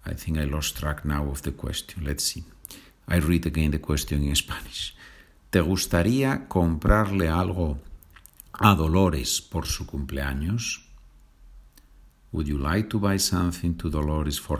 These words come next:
her birthday? And the answer, yes, of course, we can buy her a nice painting.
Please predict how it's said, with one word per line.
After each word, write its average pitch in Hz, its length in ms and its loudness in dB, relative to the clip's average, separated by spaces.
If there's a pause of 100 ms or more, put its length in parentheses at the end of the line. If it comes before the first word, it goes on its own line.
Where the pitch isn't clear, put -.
(120)
her 69 100 -4
birthday? 73 680 -4 (440)
And 117 220 4
the 123 160 6
answer, 127 560 2
yes, 160 380 8
of 87 160 -6
course, 80 360 0
we 80 220 -2
can 80 300 -4
buy 123 320 0 (120)
her 87 380 0
a 85 100 2
nice 113 560 4
painting. 67 880 0